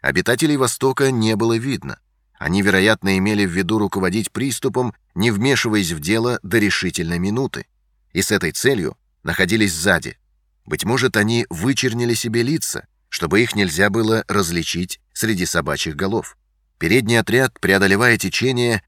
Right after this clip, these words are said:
остановился в десяти метрах от берега в ожидании сигнала отряда, огибавшего остров. Как только сигнал был подан, все войско разом двинулось на приступ.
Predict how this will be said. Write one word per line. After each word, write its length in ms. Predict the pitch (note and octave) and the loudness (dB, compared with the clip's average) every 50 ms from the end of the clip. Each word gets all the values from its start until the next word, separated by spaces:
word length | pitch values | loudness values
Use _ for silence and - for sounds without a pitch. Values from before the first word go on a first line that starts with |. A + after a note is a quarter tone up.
| _ _ | _ _
остановился 760 | _ - F#2+ - - - G2+ G#2 G#2 B2+ D3 C3 - - A#2+ A2+ | _ -2 -2 -2 -2 0 2 2 2 2 0 0 0 0 0 0
в 40 | |
десяти 420 | G2 G2+ A2+ - A2 G2 - B2 A#2+ | 0 -2 -2 -2 -2 -2 -2 -2 0
метрах 440 | G#2 G#2+ A#2+ A2 - G#2 - - - | 2 2 0 0 0 -2 -2 -2 -2
от 180 | - G#2 E2+ E2 | -2 -2 -2 -2
берега 500 | E2 G#2 C3 B2 G#2 F2+ C2+ B1+ - - _ _ _ _ | -2 0 0 2 2 0 -2 -4 -10 -12 _ _ _ _
в 100 | - D#2+ | -6 -2
ожидании 420 | E2 E2+ D#2+ F2+ G#2+ A2 G#2+ G#2+ | -2 2 4 4 4 4 4 2
сигнала 480 | F#2+ - G#2 F#2+ E2+ G2+ G#2+ G#2 F#2 E2+ | 0 0 -2 -2 0 0 0 2 0 0
отряда, 480 | D#2+ - - F#2+ A#2+ A#2+ G#2+ A2 F#2+ - _ _ _ _ | -2 0 0 0 0 2 0 -2 -2 -4 _ _ _ _
огибавшего 720 | - E2+ G#2+ F#2 G2+ F2+ G#2+ G#2+ G2 - - G2+ F#2 G2 - - | 0 2 2 4 4 4 4 4 4 4 0 0 0 -2 -2 0
остров. 440 | G#2+ G#2 F#2 - - - - - - _ _ _ _ _ _ _ _ _ | 0 0 0 0 -4 -10 -14 -14 -16 _ _ _ _ _ _ _ _ _
Как 180 | - F2+ G2+ - | -2 -2 -2 0
только 280 | - C3+ A#2+ - B2 | 0 0 2 0 0
сигнал 400 | A2 A#2 A#2+ G2+ G2+ A#2+ B2 A#2 | 0 0 -2 0 2 2 2 2
был 180 | F#2+ G#2 G2 F2+ | 2 2 0 0
подан, 420 | - - D3 - F#2+ F2+ - - - _ _ _ _ _ _ | 0 2 2 2 2 0 -4 -8 -14 _ _ _ _ _ _
все 240 | - - - G2+ | -6 0 2 2
войско 500 | F#2 G#2+ C#3 C#3 B2 - - B2 B2 G2 - _ _ _ | 2 4 2 0 0 0 2 2 2 2 -2 _ _ _
разом 520 | - E2 E2+ F#2+ A#2+ B2 G#2+ G2+ A2+ G#2 F#2 | -4 0 2 4 4 4 4 4 2 2 2
двинулось 540 | E2 E2+ F2 G#2+ G#2 G2+ F#2+ F#2+ F#2 - - | 0 0 0 2 2 2 2 0 0 0 0
на 120 | F#2 F2 | 0 0
приступ. 500 | - - E2+ D2+ - - - - - - | 0 -2 -2 -2 -4 -6 -10 -12 -12 -16